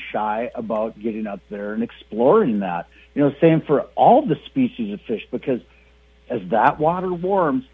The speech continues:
you start to have the minnows and, you know, the whole start of the food chain begins right there. Just get into that really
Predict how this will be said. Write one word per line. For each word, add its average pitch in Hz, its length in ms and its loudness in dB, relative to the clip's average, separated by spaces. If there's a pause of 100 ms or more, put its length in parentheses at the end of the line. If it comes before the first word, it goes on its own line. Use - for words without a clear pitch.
(160)
you 107 180 -12
start 113 220 -8
to 110 80 -14
have 104 200 -8
the 101 60 -4
minnows 107 580 0
and, - 220 -18 (140)
you - 80 -20
know, - 160 -12
the - 80 -10
whole 127 480 4 (360)
start 131 220 6
of 110 80 2
the 101 80 -8 (140)
food 180 200 2 (120)
chain 107 240 0
begins 101 440 0
right 98 380 -2
there. 82 260 -2 (320)
Just 185 280 6
get 160 320 6
into 170 300 10
that 131 280 6
really 165 720 2